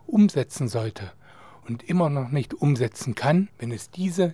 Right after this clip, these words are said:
D-G-B-Tarifverträge zur Leiharbeit gäbe. Diese Tarifverträge ermöglichen den Lohnraub, den Sozialkassenbetrug und wesentlich geringere Steuerzahlung,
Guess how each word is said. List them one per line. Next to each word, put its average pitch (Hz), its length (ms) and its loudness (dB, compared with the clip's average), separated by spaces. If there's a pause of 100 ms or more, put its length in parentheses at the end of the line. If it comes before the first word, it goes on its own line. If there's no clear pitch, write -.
(160)
D-G-B-Tarifverträge 123 1200 0
zur 110 180 -2
Leiharbeit 120 600 2 (140)
gäbe. 127 400 6 (1800)
Diese 190 260 6
Tarifverträge 160 720 4
ermöglichen 156 560 2
den 135 160 0
Lohnraub, 147 720 2
den 143 300 2 (260)
Sozialkassenbetrug 180 1400 0
und 127 220 -4
wesentlich 170 480 -2
geringere 151 560 2
Steuerzahlung, 127 1080 0